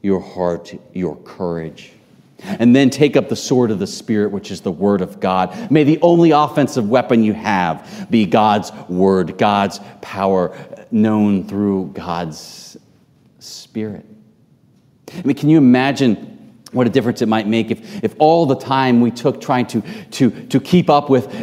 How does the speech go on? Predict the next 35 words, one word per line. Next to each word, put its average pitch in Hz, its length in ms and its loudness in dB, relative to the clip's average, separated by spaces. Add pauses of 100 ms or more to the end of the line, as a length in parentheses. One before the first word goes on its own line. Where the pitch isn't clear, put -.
and 131 160 2
armor 151 380 4
up 139 180 0
like 139 380 2
Go-, 139 200 4
Goliath 131 600 2
and 120 120 4
think 139 200 2
of 123 80 2
all 143 180 4
the 139 80 4
ways 135 320 4
that 117 100 2
it's 117 120 -2
just 135 160 -4
not 131 140 -2
gonna 120 140 -2
work 120 300 0
before 123 300 0
Goliath, 120 680 0
if 127 100 2
instead 139 360 2
we 139 100 4
risked 139 320 2
a 123 80 0
far 165 340 2
more 139 220 2
lightweight 107 720 -2
option? 73 520 -14 (4000)
We 110 120 -6
prayed 107 840 -2
the 107 80 0
wardrobe 104 680 0
of 101 160 -8
God 82 420 -8